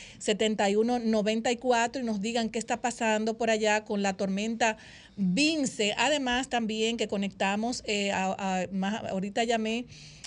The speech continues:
a la señora Gloria Ceballos y nos conectó con... Eh, Warner, Warner Rivera de onamed para que más adelante, ahorita,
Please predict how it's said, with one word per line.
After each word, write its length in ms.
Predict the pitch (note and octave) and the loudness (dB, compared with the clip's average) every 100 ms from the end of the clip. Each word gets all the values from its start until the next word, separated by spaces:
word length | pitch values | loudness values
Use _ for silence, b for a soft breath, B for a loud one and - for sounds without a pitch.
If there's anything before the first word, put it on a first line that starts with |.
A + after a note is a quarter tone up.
| - | -4
a 80 | G#3 | -2
la 80 | |
señora 360 | G#3 G#3 G#3 A3+ | 0 -2 0 2
Gloria 300 | A3 G#3+ A3 | 2 2 0
Ceballos 580 | A3+ G#3 G3+ A3 A#3+ A#3 | -2 -2 0 0 -2 -2
y 40 | |
nos 180 | G#3 G3+ | -4 -4
conectó 600 | G#3+ G3 F#3 G3+ A3 B3+ | -4 -4 -4 -2 -2 -2
con... 420 | - A3+ B3+ D4+ E4 b b b - | -2 0 0 -4 -10 b b b -8
Eh, 320 | - G#3+ G#3+ A3 | 0 4 4 4
Warner, 920 | A3 G#3+ A3+ B3 C4 C4 B3+ B3 B3 - - - _ - - - - - - | 4 4 4 2 0 0 2 0 -4 -12 -20 -20 _ -20 -20 -20 -18 -12 -6
Warner 500 | G3 G#3 A#3+ C4+ A3+ | 2 4 4 0 -2
Rivera 680 | B3 A3 A#3 B3 G#3+ F3 E3+ | -4 2 4 4 4 2 0
de 440 | G3+ F#3 G3+ G#3 G#3 | -2 0 2 2 2
onamed 480 | A3 B3+ A#3+ A#3 A#3+ | 0 0 0 -2 -2
para 280 | - G3+ G3 | -2 -2 -2
que 160 | A3 | -2
más 320 | G3+ G#3+ C#4+ - | -2 -2 -4 -4
adelante, 680 | C4 A3+ G3+ G#3 G#3 F#3+ G3 | 0 0 0 0 -2 -4 -2
ahorita, 580 | F3+ F#3 A#3+ G#3 G3 | -2 0 -2 0 -2